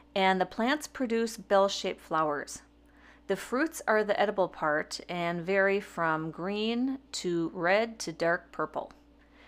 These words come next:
You can eat the berries right off the plant, or you can cook with them much the same way you would cook with many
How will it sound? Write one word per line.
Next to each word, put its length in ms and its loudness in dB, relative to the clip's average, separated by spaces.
You 140 0
can 160 -2
eat 240 -2
the 80 -2
berries 420 2
right 180 4
off 200 2
the 80 -2
plant, 560 -4
or 180 6
you 160 2
can 180 -4
cook 240 -4
with 140 -2
them 380 2
much 280 0
the 80 -8
same 380 -4
way 400 2
you 180 -6
would 160 -6
cook 240 -10
with 200 -6
many 420 -4